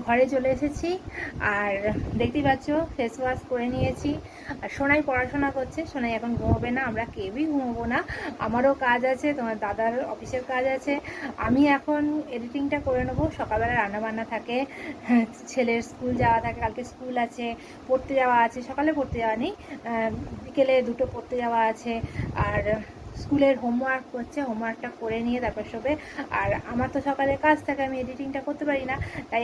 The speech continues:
এখন আমি এডিটিংটা করে নেবো। এডিটিং করে তারপর সোনায় যদি কিছু পড়াতে বলে পড়াবো, তারপরে শোবো। শুতে শুতে আমাদের রাত্রি দুটো আড়াইটে হয়ে যাবে। চলো, ভিডিওটা আমি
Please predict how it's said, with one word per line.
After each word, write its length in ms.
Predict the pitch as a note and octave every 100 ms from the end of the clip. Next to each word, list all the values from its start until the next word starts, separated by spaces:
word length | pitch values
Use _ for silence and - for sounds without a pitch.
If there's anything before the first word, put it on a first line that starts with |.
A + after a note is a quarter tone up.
| G#3+
এখন 160 | - C4 C4
আমি 120 | C4 B3
এডিটিংটা 420 | A#3 B3+ B3+ C4 B3+
করে 140 | A#3+ B3
নেবো। 200 | B3 E4+ A4 G4 F4 - A3
এডিটিং 300 | A3 - B3+ B3+ A3+
করে 240 | A#3 D4 G#4 F#4+ - -
তারপর 240 | G#3 A3+ A#3
সোনায় 340 | A#3+ A3+ A#3 A#3 A#3
যদি 180 | A3+ A3+ A3+ A3
কিছু 160 | A3 A#3+
পড়াতে 260 | A3 G#3+ G#3+ A3+
বলে 160 | A3+ A3+ G#3+
পড়াবো, 300 | G#3 A#3+ F4 G4 - - - -
তারপরে 320 | F#3 - B3 -
শোবো। 180 | G#3 G3
শুতে 180 | A#3 A3 A#3+
শুতে 160 | A#3+ B3
আমাদের 220 | A#3+ B3 B3 A3+
রাত্রি 260 | G3+ - A#3+ B3+
দুটো 160 | G#3+ G#3+ A3
আড়াইটে 240 | G#3 - A#3+
হয়ে 180 | G#3+ G#3
যাবে। 200 | A#3 D4 F4+ - - E4+ C#4+ -
চলো, 220 | C4+ D4+ F4+ B3+
ভিডিওটা 320 | B3+ C4+ C#4
আমি 100 | C4+